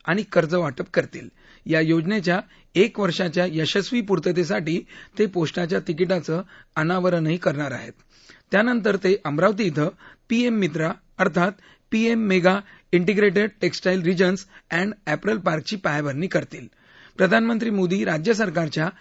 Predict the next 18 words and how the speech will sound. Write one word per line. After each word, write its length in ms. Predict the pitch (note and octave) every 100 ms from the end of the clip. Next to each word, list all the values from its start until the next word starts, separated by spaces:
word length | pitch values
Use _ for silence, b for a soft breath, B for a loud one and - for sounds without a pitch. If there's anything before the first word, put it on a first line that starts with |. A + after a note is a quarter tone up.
| b b D#3+
आचार्य 400 | D#3 A3 A#3 A#3+
चाणक्य 600 | - D#3 B2+ - F#3 G3+ B B -
कौशल्य 380 | D#3+ - A#3+ A3+
विकास 320 | F#3 F#3 F3
केंद्राचं 440 | F3 E3+ E3+ F3+ - b _ F#3
उद्घाटन 440 | D#3+ D#3 D3+ D#3
करणार 300 | D3 C#3+ C#3
आहेत. 200 | C3+ B2+ - _ B B B
त्यानंतर 460 | D3+ E3+ G3+ F3 G3+ B B -
ते 60 | D#3
पुण्यश्लोक 600 | E3 E3 F#3 - G#3 - -
अहिल्याबाई 420 | D#3+ F#3 G#3+ G3+
होळकर 400 | F3 F#3 D#3+ G3 - b b -
महिला 360 | D#3 D#3+ G3+ A3+
स्टार्टअप 400 | - E3+ E3+ E3+
योजनाचंही 680 | E3+ D#3 F3+ F3 G#3 D#3 D4 b b -
अनावरण 440 | D3+ D3 C#3+ C#3
करतील. 400 | B2+ A#2 G2+